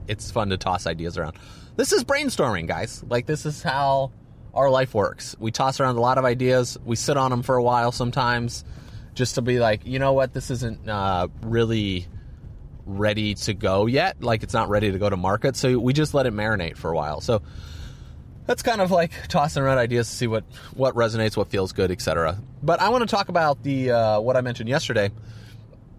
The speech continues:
regarding kind of specialization.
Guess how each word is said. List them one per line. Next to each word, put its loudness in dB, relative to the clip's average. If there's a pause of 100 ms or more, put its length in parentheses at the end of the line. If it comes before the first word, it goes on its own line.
(260)
regarding 4 (260)
kind 0
of 0
specialization. 2